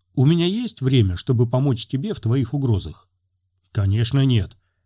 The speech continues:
Ты настолько занят другими хорошими делами", сказал Диди. "Но в то же время я могу быть полезен тебе.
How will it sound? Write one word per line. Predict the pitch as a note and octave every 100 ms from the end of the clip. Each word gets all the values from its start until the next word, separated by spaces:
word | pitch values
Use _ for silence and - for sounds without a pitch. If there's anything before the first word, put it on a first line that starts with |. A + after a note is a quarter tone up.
| _ _ _ _
Ты | B2 A#2
настолько | A#2 A#2 C3+ A#2 A2+
занят | F#2 D#3 D#3 G2+
другими | A#2+ A#2+ C#3 G2
хорошими | - A#2 A2 - F#2+
делами", | F#2+ C3+ B2+ F2 D#2 _ _ _
сказал | - A#2+ A2 G#2
Диди. | G2+ F#2 D#2+ - _ _ _ _ _
"Но | C3 C3
в | A#2
то | C#3+
же | A2+
время | B2 C#3 B2
я | A#2+ A#2+
могу | A#2+ A#2
быть | A#2 A2+ -
полезен | C3+ G#2 F#2 G#2+
тебе. | F#2 A2 E2